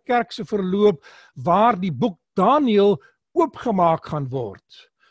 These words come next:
En Openbaring veertien vers ses daarby aansluit, gee hy bykomend informasie, sê, en daardie datum gebeur daar nog iets, nie op aarde nie, maar in die hemel. So op aarde is daar 'n gebeurtenis waar die boek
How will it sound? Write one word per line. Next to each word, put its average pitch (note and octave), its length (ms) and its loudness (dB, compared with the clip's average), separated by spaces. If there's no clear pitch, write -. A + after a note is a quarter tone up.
En G#3 160 0
Openbaring A3+ 580 0
veertien C4+ 300 -6
vers A3+ 240 -6
ses C4 200 -4
daarby G#3+ 360 0
aansluit, A#3 560 -2
gee - 260 -2
hy A3+ 120 2
bykomend D4+ 640 -2
informasie, G3+ 680 -2
sê, G3+ 160 -8
en F#3 140 -4
daardie B3 420 0
datum G#3 380 0
gebeur G3 400 -4
daar F3+ 240 0
nog E3 440 0
iets, A#3+ 280 -6
nie C4 200 -2
op - 200 -6
aarde B3 460 0
nie, F3 300 -4
maar F3+ 280 -2
in F3 100 -6
die D#3+ 140 -6
hemel. D3 380 -4
So A#3 200 0
op G#3 200 0
aarde C#4+ 420 0
is A3 140 -2
daar F3+ 240 -2
'n F#3 60 -6
gebeurtenis F#3+ 680 -4
waar E3 140 -4
die E3 120 -4
boek D#3+ 200 -2